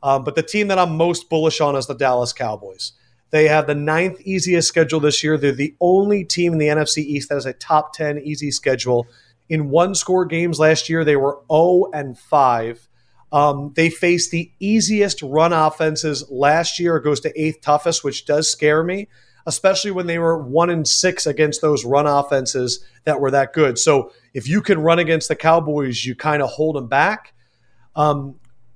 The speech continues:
but the first seven weeks, it's the third easiest schedule in the N F L, and I think they start off with a bang. Um,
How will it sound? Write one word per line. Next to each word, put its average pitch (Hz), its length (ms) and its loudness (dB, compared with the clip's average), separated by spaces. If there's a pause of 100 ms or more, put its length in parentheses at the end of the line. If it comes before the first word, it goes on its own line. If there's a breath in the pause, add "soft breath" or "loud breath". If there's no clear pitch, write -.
(340)
but 165 120 2
the 160 140 4
first 220 420 0
seven 175 300 2
weeks, 175 240 0
it's 120 140 -10
the 127 100 -20
third 170 280 4
easiest 147 360 0
schedule 147 360 0
in 135 60 -2
the 135 80 -2
N 139 80 0
F 135 160 -2
L, 143 160 4
and 131 40 -2
I 123 60 -2
think 151 240 -8
they 135 120 -6
start 151 340 -2
off 143 200 0
with 127 100 -12
a 117 60 -6
bang. 117 600 -4 (540)
Um, 120 500 -2